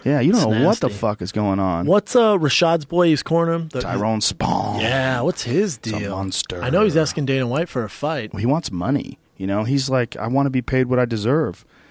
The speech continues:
Speaker 1: He's one of the best strikers on the planet Earth. And he's like,
Speaker 2: Hundred percent.
Speaker 1: "And if I'm gonna fight in M M A," he goes, "I wanna be treated like I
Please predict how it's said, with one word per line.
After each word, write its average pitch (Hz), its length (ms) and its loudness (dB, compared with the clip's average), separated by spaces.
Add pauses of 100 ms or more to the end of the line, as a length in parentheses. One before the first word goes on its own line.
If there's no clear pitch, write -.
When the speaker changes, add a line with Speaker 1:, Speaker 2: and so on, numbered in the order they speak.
(120)
Speaker 1:
He's 120 240 0
one 131 120 2
of 123 40 2
the 110 80 0
best 110 320 0
strikers 113 420 -2
on 107 80 -2
the 101 80 -4
planet 110 400 -2
Earth. 120 340 -4 (420)
And 147 120 2
he's 113 140 0
like, 113 120 2
Speaker 2:
Hundred - 0 -
percent. - 20 -8 (120)
Speaker 1:
"And 104 80 -2
if - 60 -6
I'm 120 140 4
gonna 127 120 2
fight 123 260 0
in 117 80 0
M 113 140 2
M 113 140 2
A," 151 180 2
he 127 60 0
goes, 123 180 0
"I 135 60 0
wanna 147 240 2
be 147 120 -2
treated 151 460 0
like 135 260 0
I 131 120 2